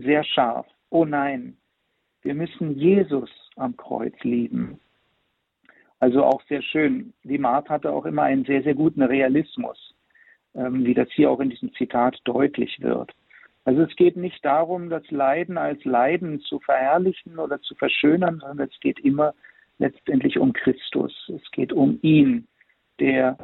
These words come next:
am Kreuz gelitten und auferstanden hat. Es geht darum, ihm unser Herz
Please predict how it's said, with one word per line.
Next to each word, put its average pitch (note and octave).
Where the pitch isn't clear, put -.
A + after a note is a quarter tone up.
am C3
Kreuz C3+
gelitten C3+
und B2+
auferstanden B2+
hat. B2
Es -
geht D#3
darum, D#3
ihm F3
unser C3+
Herz B2+